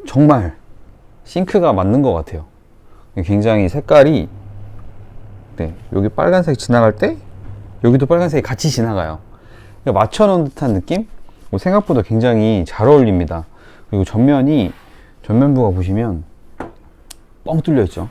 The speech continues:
완전 다른 메쉬들과는 다르게 안쪽에 팬이 정말 잘 보여요. 그래서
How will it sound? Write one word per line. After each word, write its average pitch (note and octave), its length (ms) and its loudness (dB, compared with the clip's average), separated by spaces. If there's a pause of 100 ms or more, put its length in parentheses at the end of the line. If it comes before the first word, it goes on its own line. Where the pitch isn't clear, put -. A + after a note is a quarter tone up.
(100)
완전 F2 340 -6 (680)
다른 G2 260 -2
메쉬들과는 F#2+ 580 -2
다르게 F#2 440 -2 (320)
안쪽에 G2+ 360 -2
팬이 A#2+ 520 -2
정말 F#2+ 300 -6
잘 G#2 240 -2
보여요. E2+ 440 2
그래서 F#2+ 400 0